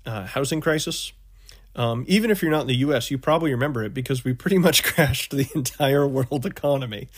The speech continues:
Um, it was bad, all right? Unemployment jumped, um, poverty increased, um, crime increased, all sorts of terrible things happened.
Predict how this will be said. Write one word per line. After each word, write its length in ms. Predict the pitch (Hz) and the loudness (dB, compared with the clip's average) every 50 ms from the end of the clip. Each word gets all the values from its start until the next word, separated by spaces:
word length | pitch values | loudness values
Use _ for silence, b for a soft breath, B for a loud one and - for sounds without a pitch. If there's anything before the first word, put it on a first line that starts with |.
| B B B B B B B B - | B B B B B B B B -2
Um, 320 | - 143 135 131 135 127 B B B B B B B B - - | 2 4 4 4 2 0 B B B B B B B B -2 0
it 160 | 214 240 226 | 0 2 2
was 240 | 226 240 240 202 185 | 2 2 2 2 0
bad, 640 | 147 135 175 202 226 208 147 - 147 - 127 - - | 0 2 2 2 4 2 0 -2 -2 -6 -10 -4 0
all 80 | 131 127 | 2 4
right? 160 | 135 143 139 | 4 4 4
Unemployment 640 | 156 175 185 190 185 - - 180 180 180 180 165 - | 4 4 4 2 2 2 2 2 2 2 2 0 -2
jumped, 460 | 131 120 135 143 147 147 143 - - b b b b b b - - | -2 0 2 2 2 0 -4 -6 -10 b b b b b b -6 -2
um, 460 | 123 120 120 117 113 113 117 117 - | 0 0 2 0 0 -2 -4 -6 -8
poverty 420 | - - 175 175 170 165 160 160 151 | -8 -2 0 0 0 2 2 2 2
increased, 680 | 143 135 - - - 139 131 127 127 - - - - - - - - | 0 -2 -2 -2 0 2 2 2 0 0 -2 -4 -6 -10 -14 -12 -10
um, 540 | 113 107 104 101 104 101 - 87 117 139 - - 185 | -10 -10 -10 -10 -12 -12 -12 -12 -14 -14 -16 -18 -16
crime 360 | - - 180 208 240 214 190 | -4 0 2 2 4 4 2
increased, 680 | 180 165 156 - - 156 143 135 135 127 - - - - B B B B B B B B B B | 2 0 -2 -2 -2 -2 0 0 0 -2 -4 -6 -8 -12 B B B B B B B B B B
all 180 | - 269 277 190 | 4 4 4 4
sorts 260 | - 220 214 196 - | 4 4 4 4 2
of 100 | 180 - | 0 0
terrible 380 | - 170 170 160 147 135 139 | 0 2 2 2 2 2 0
things 280 | 131 - 131 127 120 - | 0 0 -2 -2 -2 -4
happened. 380 | 117 104 104 - 98 - 110 | -6 -6 -8 -8 -10 -12 -14